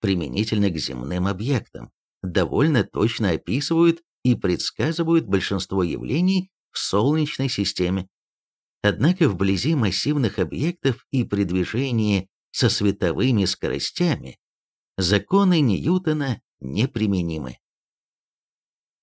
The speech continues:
Глава пятнадцатая. Теория относительности.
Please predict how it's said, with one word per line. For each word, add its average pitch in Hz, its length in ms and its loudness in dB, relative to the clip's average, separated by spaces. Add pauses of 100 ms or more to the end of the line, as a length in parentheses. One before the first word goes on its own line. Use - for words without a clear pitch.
(440)
Глава 117 440 4
пятнадцатая. 160 960 0 (200)
Теория 120 800 0
относительности. 98 1120 -4